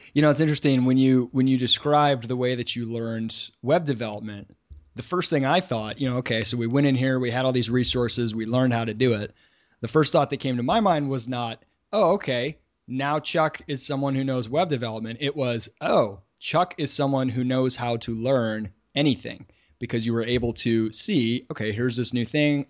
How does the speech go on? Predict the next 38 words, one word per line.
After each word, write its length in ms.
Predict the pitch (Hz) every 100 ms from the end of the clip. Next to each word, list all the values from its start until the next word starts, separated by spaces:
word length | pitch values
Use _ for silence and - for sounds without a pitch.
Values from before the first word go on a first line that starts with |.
| _
I 160 | 120 120
can 240 | 123 117
learn 220 | 175 170
it." 180 | 123 - _ _
And 160 | 139 143
you 120 | 151
did, 320 | 127 135 127
in 120 | 131 117
fact, 460 | - 117 - - -
learn 280 | 123 190 185
it. 160 | 104 - _ _ _ -
The 100 | 139
thing 320 | - 220 226
that 100 | 170
you 120 | 147
learned 380 | 139 180 165 139
is 120 | 127
less 300 | 127 147 147
important 520 | 131 - 151 143 123 110
than 180 | 123 120
the 60 |
fact 360 | - 123 123 -
that 80 | 127
you 140 | 123
were 160 | 117 110
able 260 | 131 120 110
to 120 | 113
learn 260 | 113 127
it, 140 | 104 107 -
uh, 220 | 117 107
I 100 | 113
think 200 | 127 117
in, 180 | 110 113 127
in 160 | 117
many 220 | 123 143
ways. 420 | 110 104 113 113 -
And 160 | 123
that, 240 | 120 117